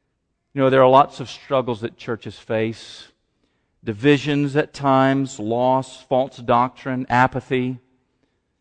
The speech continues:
sometimes pride, sometimes powerful personalities that just seem to dominate the life of the church. There's internal conflict. There's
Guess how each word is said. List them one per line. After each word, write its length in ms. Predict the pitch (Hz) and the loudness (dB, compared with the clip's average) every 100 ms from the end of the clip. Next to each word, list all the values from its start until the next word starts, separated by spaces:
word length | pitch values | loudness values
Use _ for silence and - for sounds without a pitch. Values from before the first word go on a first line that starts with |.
| _ _ _ | _ _ _
sometimes 560 | _ 151 135 147 123 120 | _ -2 0 0 0 -2
pride, 560 | - - 123 135 139 - | -8 -2 2 4 2 0
sometimes 580 | 156 139 147 135 123 - | -4 -4 0 0 -2 -10
powerful 540 | - 127 143 143 95 | -2 2 4 2 -4
personalities 880 | - - 98 - 123 120 113 101 98 | -8 -8 -8 -6 -4 -2 -2 -6 -10
that 140 | 113 - | -12 -12
just 200 | 120 - | -14 -10
seem 160 | 135 | -10
to 100 | 120 | -8
dominate 600 | 98 123 123 135 127 120 - - - _ | -6 -2 -2 -2 -2 -4 -10 -20 -20 _
the 80 | 117 | -2
life 340 | 113 127 120 | 0 0 -2
of 100 | 113 | -8
the 60 | 107 | -12
church. 480 | - - 127 110 - | -12 -4 -4 -4 -6
There's 240 | 110 101 _ _ _ | -8 -8 _ _ _
internal 460 | 156 147 - 156 143 | -4 -4 -4 -4 -4
conflict. 640 | - 151 151 - 113 104 | -4 -4 -4 -2 -4 -2
There's 200 | 120 104 | -6 -6